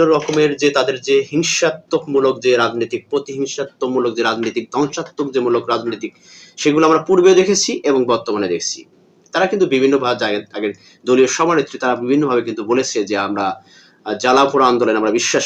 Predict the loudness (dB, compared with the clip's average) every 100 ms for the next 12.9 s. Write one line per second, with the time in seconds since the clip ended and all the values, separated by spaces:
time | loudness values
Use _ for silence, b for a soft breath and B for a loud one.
0 | 0 2 2 0 0 0 -2 -8 b b
1 | -4 -2 -2 0 -2 0 0 0 0 0
2 | -2 -2 -2 -4 -2 -2 -2 -4 -2 0
3 | 0 -2 -2 -4 -2 -2 -2 -4 -6 -6
4 | -8 -8 -8 -10 -6 -6 -6 -10 -8 -6
5 | -8 -8 -2 0 2 0 0 0 0 -2
6 | -6 -4 0 2 0 -2 -6 -4 -4 -4
7 | -8 -8 -8 -6 -6 -6 -8 -6 -6 -6
8 | B B -6 0 0 2 0 0 -4 -6
9 | -8 b b b -4 0 0 0 -2 0
10 | 0 2 2 2 2 0 0 -2 -4 -6
11 | _ _ -8 -4 -2 0 0 -2 -4 -6
12 | -4 -2 0 -2 -2 -4 -6 -8 -14